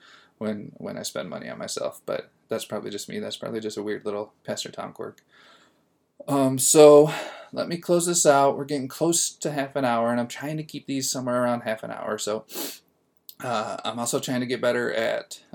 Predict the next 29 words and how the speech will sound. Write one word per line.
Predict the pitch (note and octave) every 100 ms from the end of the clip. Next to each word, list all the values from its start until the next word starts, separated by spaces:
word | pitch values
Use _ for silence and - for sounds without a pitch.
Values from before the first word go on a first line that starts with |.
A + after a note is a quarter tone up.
| -
uh, | A2 A#2 -
introducing | B2 A#2 B2 C3+
myself | B2 A#2+ A#2
at | A#2+
the | A#2+
beginning. | A#2 A#2 A#2 A2+
I'm | A2
trying | A2 A2+
to |
get | A#2 A#2
better | A#2 A2+
at, | A2+ A2+ _ _ _ _
uh, | - A2 A2
self-promotion. | G#2+ - - - B2 A#2+ - A#2 A2+ A#2+ - - _ _
So | - - A#2+ A2+
we'll, | G#2+ A2 A#2 -
we'll | A#2+
do | A#2+ A2+
a |
little | A#2+ C#3
bit | C3+ C3
of |
that | B2 A#2+
at | A#2
the | -
very | A2 A2+ A#2
end, | G#2+ G#2+ - - - - _ _
but, | - G#2+ F#2 - - A#2+
uh, | A#2 A2 -